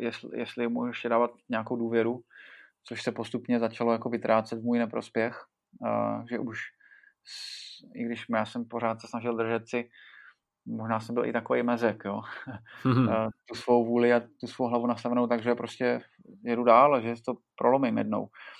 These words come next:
Speaker 1: Trenéři už si to nemysleli, eh, ani vedení klubu. A už spíš jsem nebojoval už ani sám se sebou jako tolik s tím, že jsem vlastně i začal poslouchat, že to už nebude mít cenu,
Speaker 2: Mhm.
Speaker 1: eh, že už bych se na to měl vykašlat a už bych se neměl trápit, no. Takže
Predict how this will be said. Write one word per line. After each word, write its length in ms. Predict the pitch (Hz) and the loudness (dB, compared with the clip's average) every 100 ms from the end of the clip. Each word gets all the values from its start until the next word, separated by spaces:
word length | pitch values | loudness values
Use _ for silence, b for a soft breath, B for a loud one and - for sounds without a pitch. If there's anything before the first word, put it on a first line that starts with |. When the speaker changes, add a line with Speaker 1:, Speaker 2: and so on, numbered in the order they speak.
| B B - 104 - | B B -18 -12 -2
Speaker 1:
Trenéři 380 | 113 117 123 | 0 0 0
už 160 | 123 - | -4 -6
si 80 | 120 | -4
to 100 | 127 | -2
nemysleli, 500 | 110 117 120 120 120 | 0 -2 0 2 2
eh, 340 | 123 - 110 | -2 -8 -4
ani 280 | 110 110 120 | -2 0 0
vedení 340 | 110 113 113 | 0 0 -2
klubu. 380 | 113 117 117 120 B B B B _ | -4 -4 -2 -6 B B B B _
A 40 | - | -8
už 240 | 104 - | -6 -8
spíš 220 | - 120 - | -6 -6 -2
jsem 240 | 123 120 | -2 0
nebojoval 520 | 120 120 123 123 123 | 2 6 8 6 4
už 120 | 123 | -2
ani 260 | 120 123 120 | -2 -2 -2
sám 300 | - 120 120 | 0 0 0
se 120 | - | -8
sebou 300 | 117 117 120 | -6 0 4
jako 180 | 117 123 | 4 2
tolik 240 | 120 117 - | 0 -2 -2
s 60 | |
tím, 180 | 120 120 | -4 -2
že 140 | 120 | -2
jsem 160 | 120 120 | -4 -6
vlastně 280 | 117 - 123 | -6 -6 -4
i 40 | |
začal 260 | 117 117 123 | -4 -2 -6
poslouchat, 440 | 120 - 113 120 | -6 -8 -2 -2
že 100 | 117 | -2
to 160 | 117 120 _ B B B B - | -2 -2 _ B B B B -8
už 140 | 123 | -2
nebude 240 | 117 120 | 0 2
mít 160 | 123 123 _ _ - | 2 0 _ _ -4
cenu, 360 | 110 110 117 - _ _ _ _ 113 | 0 0 -2 -8 _ _ _ _ 0
Speaker 2:
Mhm. 100 | 110 | 4
Speaker 1:
eh, 280 | 110 110 107 | 4 4 0
že 240 | 110 110 113 | -4 -10 -10
už 80 | - | -8
bych 160 | 113 | -6
se 80 | 117 | -2
na 80 | 113 | -2
to 100 | 117 | 0
měl 160 | 120 | 0
vykašlat 420 | 110 113 110 117 117 | 0 -2 -2 -2 -2
a 40 | |
už 140 | 110 - | -6 -8
bych 120 | 107 | -8
se 100 | 113 | -6
neměl 240 | 113 117 | -2 -4
trápit, 400 | 110 110 104 104 | -2 -2 -2 -4
no. 140 | 104 104 | -6 -6
Takže 280 | 104 113 | -6 -6